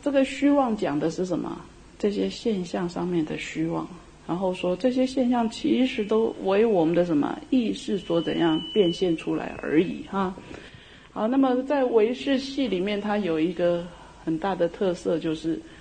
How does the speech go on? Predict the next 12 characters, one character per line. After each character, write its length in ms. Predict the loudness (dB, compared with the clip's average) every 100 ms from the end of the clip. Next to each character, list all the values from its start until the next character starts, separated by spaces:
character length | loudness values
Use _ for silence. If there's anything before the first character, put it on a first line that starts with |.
| -20 -20 -20 0
因 140 | 4
为 100 | 4
它 180 | 4 2
从 340 | 2 0 0 -2
相 400 | 0 0 2 4
有， 200 | 2 -2 -10 -20 -20 -20 -20 -20 -20 -20 -12
它 140 | -4 -2
从 260 | 0 0
现 360 | 0 0 0 0
象， 280 | -2 -2 -4 -8 -20 -20 -20 -8
然 120 | -2
后 280 | 2 2 2